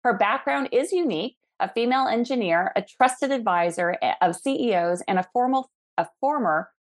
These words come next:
Fortune five hundred executive. Debjani brings a fresh perspective, the value of inclusion for business results. As a diversity and inclusion expert, she is regularly featured in the media on shows like E S P N, C B S, iHeartRadio.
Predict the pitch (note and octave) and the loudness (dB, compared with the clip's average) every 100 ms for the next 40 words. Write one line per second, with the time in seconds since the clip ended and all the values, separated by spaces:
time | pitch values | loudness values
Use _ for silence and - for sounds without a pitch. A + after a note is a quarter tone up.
0 | _ - A#3 A#3 A#3 B3 A3 G3 A#3 F#3 | _ 0 0 0 -2 0 0 0 -2 -2
1 | F3+ - F3+ E3+ D3+ E3 B2+ - _ _ | -2 -2 -2 0 0 2 0 0 _ _
2 | _ _ A#3+ G3+ B3+ C4+ D#4 A#3+ A#3 A3+ | _ _ 0 0 0 0 0 -2 -2 -2
3 | - G3 G3 - B3+ B3 F#3 D#3 E3+ E3 | 0 2 0 0 -4 -2 0 0 0 -2
4 | E3+ F3 F3+ F3 G#3+ A3+ A#3 B3 B3 F3+ | 0 -2 0 2 2 0 0 0 0 0
5 | D#3+ G3 F#3+ F3 E3 G#3+ F#3+ - E3 C#3 | 0 -2 -2 0 2 2 -2 0 0 2
6 | B2+ - _ _ _ - G3+ G#3 F#3 F#3+ | 2 0 _ _ _ -2 0 0 0 0
7 | A3 B3 C#4+ C#4 C4+ B3 - G#3 A3+ - | 0 -2 -2 0 0 0 2 2 2 0
8 | - - D4 E4 - A3 F#3 F3 G#3 C4+ | -2 0 0 0 0 0 0 0 -2 0
9 | B3 G3+ F#3 F3 G3 F#3+ F#3+ - A3+ C4+ | 0 0 -2 -2 -4 0 -2 -2 0 0
10 | C#4 G#3+ G3+ G3 F#3+ A3 - F3+ F3 F3 | 0 0 0 0 0 -4 -4 0 0 -2
11 | G3 F#3 F#3 D#3 - _ G3 E3 D#3 - | -2 0 0 0 -2 _ -2 2 2 -2
12 | E3 F#3 G3 F#3+ F#3+ E3 D#3 G#3+ A#3+ A#3+ | -4 0 2 2 -2 -4 -2 0 0 0
13 | - E3 D#3+ D#3+ D#3+ A3 A#3+ A3+ A3 | -2 -2 0 -2 0 -2 0 0 0